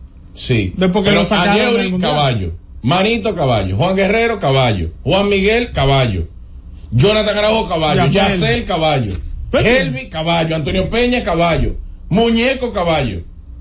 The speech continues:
Speaker 2: El dirigente.
Speaker 1: Ca-, Miguel Dicen, Caballo.
Speaker 2: ¿Tú entiendes?
Speaker 1: El
Speaker 2: Entonces, el nivel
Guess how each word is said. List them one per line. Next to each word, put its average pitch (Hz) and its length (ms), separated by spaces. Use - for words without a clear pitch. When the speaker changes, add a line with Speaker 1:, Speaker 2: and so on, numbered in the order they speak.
Speaker 2:
El 214 160
dirigente. 262 680
Speaker 1:
Ca-, 160 200
Miguel 196 340
Dicen, 233 400
Caballo. 175 540
Speaker 2:
¿Tú 247 80
entiendes? 208 460
Speaker 1:
El - 0
Speaker 2:
Entonces, 233 640
el 208 460
nivel 262 720